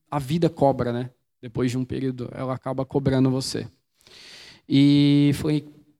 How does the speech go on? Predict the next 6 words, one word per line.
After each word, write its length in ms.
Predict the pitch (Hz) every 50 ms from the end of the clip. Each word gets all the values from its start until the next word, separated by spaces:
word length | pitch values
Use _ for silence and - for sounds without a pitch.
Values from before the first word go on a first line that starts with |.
| _ _
eu 220 | - 175 185 190 185
sempre 540 | - - - - - 196 208 202 - 185 160
fui 180 | - - 160
apaixonado 640 | 156 - - 135 131 - - 143 135 127 123 120 120
por 140 | - 139 127
comunicação. 880 | - 131 131 131 127 127 120 - 131 - - - 127 120 123 120 123